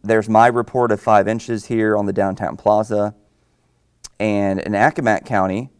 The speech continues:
they had about three inches down in Virginia. Uh, Caroline County in Maryland,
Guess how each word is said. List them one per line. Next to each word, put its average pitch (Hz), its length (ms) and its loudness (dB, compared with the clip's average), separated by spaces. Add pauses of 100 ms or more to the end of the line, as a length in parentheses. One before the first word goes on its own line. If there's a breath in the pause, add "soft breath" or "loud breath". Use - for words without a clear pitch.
(140)
they 107 120 0
had 107 140 2
about 95 240 0
three 101 260 -4
inches 104 320 -6
down 98 240 0
in 90 60 -6
Virginia. 95 500 -8 (1080)
Uh, 98 240 4 (1000)
Caroline 139 540 0
County 131 720 -2 (400)
in 113 180 -2
Maryland, 120 640 -2